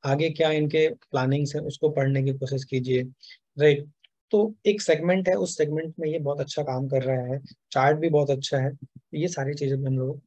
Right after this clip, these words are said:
देखते हैं। तो जैसे कि हमने दावत की बात कर ली and बोरो limited की बात कर ली and टाटा मोटर डीवीआर की बात कर ली।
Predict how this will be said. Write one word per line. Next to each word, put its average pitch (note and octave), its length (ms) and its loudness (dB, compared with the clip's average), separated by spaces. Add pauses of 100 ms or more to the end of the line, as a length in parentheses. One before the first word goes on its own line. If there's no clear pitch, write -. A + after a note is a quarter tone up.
(120)
देखते B2 400 -6
हैं। A2+ 280 -12 (1600)
तो F#3+ 300 8 (180)
जैसे D3+ 220 2
कि E3+ 80 0
हमने E3 220 2
दावत C#3+ 280 2
की E3 100 -4
बात D3 260 0
कर D3 100 -2
ली D3 400 -4
and C3 380 -6
बोरो C3 380 0
limited C#3 360 -2
की C#3 100 -4
बात C3 220 -6
कर C#3+ 140 -6
ली C#3 260 -2 (460)
and C3+ 180 -4
टाटा B2 200 0
मोटर C#3 240 -2
डीवीआर B2+ 340 0
की C3 140 -14
बात B2+ 180 -6
कर - 140 -8
ली। B2+ 160 -8